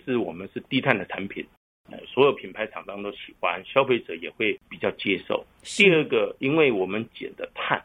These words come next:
Speaker 1: 我们有碳权。你，你有一个碳权，这个碳权是可以卖的，卖给那种比较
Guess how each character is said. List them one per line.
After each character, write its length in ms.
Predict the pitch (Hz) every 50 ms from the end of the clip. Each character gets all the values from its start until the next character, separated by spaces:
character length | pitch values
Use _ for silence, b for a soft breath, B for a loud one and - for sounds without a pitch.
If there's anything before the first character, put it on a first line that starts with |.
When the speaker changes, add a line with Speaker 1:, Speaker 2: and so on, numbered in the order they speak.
| _ _ _ -
Speaker 1:
我 120 | 98 90
们 260 | 95 98 101 113 120
有 220 | 110 101 87 - - -
碳 200 | - - - 113 90 76 -
权。 280 | - - - - - - _ _ _ _ _ _ _ _ _ _ _ _ _ _ _
你， 180 | - 104 107 - -
你 140 | 113 139
有 160 | 170 156 113 110
一 60 | 127
个 80 | 127 123
碳 460 | - - - - 170 147 120 104 92
权， 300 | - - - - - - - _ _ _ _ _ _ -
这 80 | 175
个 60 | 151 147
碳 240 | - - 180 170 139
权 200 | 127 107 104 107
是 100 | 120 113
可 140 | - -
以 80 | 98 95
卖 300 | 95 98 110 127 110 85
的， 180 | - - _ - _ _ _ _ _ _ _ _ _ -
卖 180 | 160 156 139
给 180 | - - 92 98
那 120 | 107 117 110
种 140 | 98 90 -
比 60 | -
较 140 | - 107 98